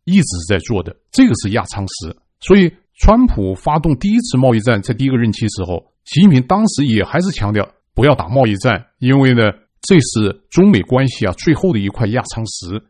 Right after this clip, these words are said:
也是一个稳定器。但是川普他不管那些压舱石，那是你们中国定义的，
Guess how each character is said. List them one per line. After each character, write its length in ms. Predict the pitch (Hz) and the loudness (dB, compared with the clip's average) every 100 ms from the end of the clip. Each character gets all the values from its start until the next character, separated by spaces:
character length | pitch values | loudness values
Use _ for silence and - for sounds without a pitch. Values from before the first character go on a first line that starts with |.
| - | -6
也 140 | 113 | -4
是 160 | 101 131 | -4 -2
一 20 | |
个 60 | 127 | -2
稳 180 | 113 85 | -2 -2
定 160 | 117 | -4
器。 320 | - - 160 - _ _ | -4 -6 -6 -6 _ _
但 120 | 139 | 0
是 80 | 135 | 0
川 240 | - 175 226 | 0 0 0
普 100 | 113 | 0
他 220 | 147 170 | 0 0
不 80 | 185 | 0
管 180 | 98 87 | -2 -2
那 100 | 87 | -6
些 220 | 90 101 | -6 -4
压 120 | 151 | -2
舱 140 | 143 156 | 0 0
石， 280 | 135 113 117 _ | 0 -4 -4 _
那 120 | - 147 | -2 0
是 100 | 143 | 0
你 80 | 110 | 0
们 240 | 120 120 | 0 0
中 200 | - 202 | -2 -4
国 120 | 170 | -2
定 200 | 110 113 | -2 -2
义 120 | 101 87 | -2 -4
的， 160 | 85 | -8